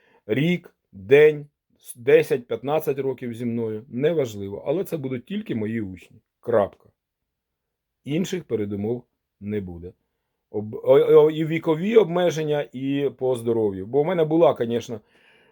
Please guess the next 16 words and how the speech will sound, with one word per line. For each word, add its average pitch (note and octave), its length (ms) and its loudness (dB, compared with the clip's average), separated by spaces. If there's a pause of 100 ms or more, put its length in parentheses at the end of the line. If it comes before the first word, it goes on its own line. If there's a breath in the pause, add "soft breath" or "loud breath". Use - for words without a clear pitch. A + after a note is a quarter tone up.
(100)
е, A2 360 2 (240)
вісімдесят B2+ 840 -2
з, - 200 -18
е, A2+ 320 -2
з G#2 140 -10
великим B2 420 -2
плюсом A#2+ 460 -6 (440 soft breath)
е, G#2 500 -2
жіночка, C#3+ 500 0
але B2 200 4
вона B2+ 220 0
була A#2+ 380 2
готова A2+ 580 -2
там A2 180 -6
по G#2+ 120 -12
тим, G#2+ 260 -8